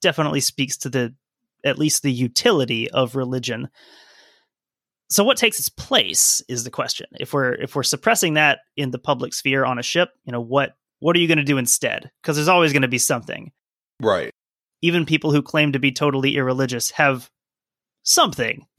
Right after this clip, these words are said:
Speaker 1: that they probably latch onto
Speaker 2: Mm-hmm.
Speaker 1: that sort of has that same function.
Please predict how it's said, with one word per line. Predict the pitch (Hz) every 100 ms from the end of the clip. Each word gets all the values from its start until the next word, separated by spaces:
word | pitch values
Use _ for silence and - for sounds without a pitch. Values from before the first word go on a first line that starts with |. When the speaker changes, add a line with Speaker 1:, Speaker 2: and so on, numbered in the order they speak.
| -
Speaker 1:
that | 127
they | 135
probably | - 151 131 123 131
latch | 127 123 -
onto | 120 120 120 - - _ _
Speaker 2:
Mm-hmm. | 135 113 104 92 - _ -
Speaker 1:
that | 139 127
sort | 147
of | 123
has | - 131 120
that | 123 117
same | 117 117
function. | - 202 165 - -